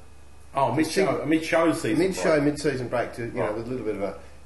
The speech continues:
Speaker 2: extra and
Speaker 1: Just
Speaker 2: intro and
Speaker 1: in,
Speaker 2: outro music.
Speaker 1: in sympathy with V eights and Formula One, having their mid-season break.
Speaker 2: In, in, in symphony.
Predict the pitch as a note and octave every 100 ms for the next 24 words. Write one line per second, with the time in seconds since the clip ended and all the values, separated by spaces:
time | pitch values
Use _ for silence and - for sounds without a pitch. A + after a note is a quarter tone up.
0 | - A#2+ - - - A#2+ G#2 F#2+ - -
1 | D#3+ - C#3 A#2 A#2 A#2 C3+ A2+ A#2+ C#3
2 | A#2+ - C#3 B2+ D3 A#2+ A2 A2+ G2+ F#2
3 | F#2 G#2 F#2+ F#2 - F#2+ E2 G2 F#2 F2
4 | F2+ D#2+ - - - - - - - -
5 | - - - - - - F#2 F2+ E2+ F2
6 | D2+ F2 D#2+ D#2+ F2 - - - - -
7 | - - B2 A#2 - B2 A#2+ - - -
8 | G2 - - E3+ E3 C3+ - -